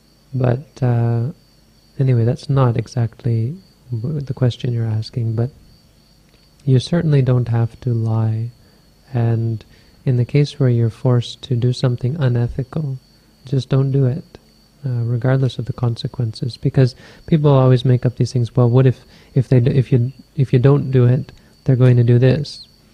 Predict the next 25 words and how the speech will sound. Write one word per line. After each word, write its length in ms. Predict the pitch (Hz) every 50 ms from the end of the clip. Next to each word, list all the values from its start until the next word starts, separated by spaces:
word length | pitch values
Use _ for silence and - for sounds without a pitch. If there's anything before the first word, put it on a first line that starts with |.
| _ _ _ - - _ _ _ _
But, 140 | - 139 131 131 170 - - _ _ _ _ _
you 720 | 180 180 185 185 180 185 185 185 185 180 175 156 147 147
know, 80 | 135 135
the 120 | 135 139
point 280 | - - 170 170 147 151
is, 200 | 139 131 139 170
what 240 | - 143 147 160
you're 140 | 151 147 135
saying 300 | - - 170 170 156 135
is 120 | 127 123 -
that 140 | 135 123
if 160 | 123 117 - -
you 60 | 160
don't 200 | 160 151 139 131
do 120 | 131 131
something 360 | 127 - 127 127 120 131 127
unethical, 600 | 139 135 123 123 127 127 - - 123 - 135 127
somebody 360 | 113 - - 127 123 123 123 123
else 260 | 123 123 123 - -
is 100 | 131 -
going 220 | - 135 127 120
to 60 | 120
do 160 | 123 131 143 123
something 420 | - 160 131 127 - 143 135 139
unethical. 600 | 131 123 135 131 123 - - - - - 156 151